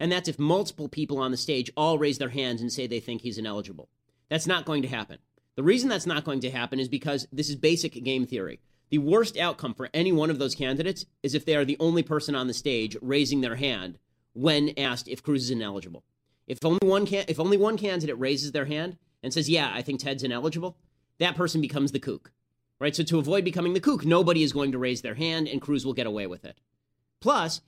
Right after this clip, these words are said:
it's an, it's, it's an implicit rebuke to Trump, and they all dislike Trump. So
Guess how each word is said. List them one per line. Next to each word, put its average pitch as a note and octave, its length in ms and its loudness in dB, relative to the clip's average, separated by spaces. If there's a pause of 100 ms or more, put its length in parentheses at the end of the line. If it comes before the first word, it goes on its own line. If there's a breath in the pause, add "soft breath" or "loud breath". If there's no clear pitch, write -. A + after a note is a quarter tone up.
it's E3 140 -2
an, F3 120 2
it's, E3 260 -2
it's D3+ 220 -4
an D3+ 320 2
implicit D3+ 440 2
rebuke D#3 320 0
to - 80 -6
Trump, E3 460 0
and D3 80 -2
they D3+ 80 2
all D3+ 140 0
dislike B2 340 -6
Trump. F2+ 240 -10
So D3 200 -4